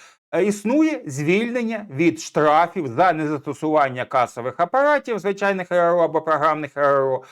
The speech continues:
а також, е, за інші порушення закону про реєстратора розрахункових операцій, наприклад, за неведення товарного обліку. Хто ці щасливі фопи, хто звільнені від штрафів?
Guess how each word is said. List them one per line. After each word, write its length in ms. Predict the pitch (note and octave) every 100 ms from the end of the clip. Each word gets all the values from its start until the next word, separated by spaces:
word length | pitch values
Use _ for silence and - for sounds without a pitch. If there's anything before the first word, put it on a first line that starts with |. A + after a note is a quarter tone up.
| - _
а 100 | E3+
також, 520 | E3+ F#3 A#3+ D4+ A#3+ F3
е, 380 | E3+ E3 E3 D3
за 140 | F3
інші 420 | F3+ G#3+ A3 -
порушення 920 | F3 D#3+ D3 D#3 F#3 - E3+ D3+ C#3+ - - -
закону 600 | B2 D#3 - D#3 F#3 D#3+
про 260 | - C#3 C#3
реєстратора 580 | C#3 - C#3 D#3 D3+ C#3
розрахункових 760 | A#2+ B2+ C3 A2 C3 C#3 C3+
операцій, 640 | C3 B2+ C3+ B2 - F2+ - - -
наприклад, 580 | D3 - A3+ - A3 C3+
за 240 | A2 E3+
неведення 640 | C3+ C#3 F3 A#3+ G#3 F3
товарного 800 | D3+ C3 B2 D3 D#3 D3+ C3+ C3+ D#3+ D#3
обліку. 420 | - E2 - - _ _ _ _ _
Хто 380 | - - C4 D4
ці 200 | - A3+
щасливі 640 | - A3 G#3+ G#3+ A#3 G3
фопи, 500 | G3 - A3 B3 A#3+
хто 260 | G3+ - F#3
звільнені 560 | D3 F#3+ G3+ F3+ E3+ D#3+
від 180 | D3+
штрафів? 680 | - - E3 F#3 A3 B3 B3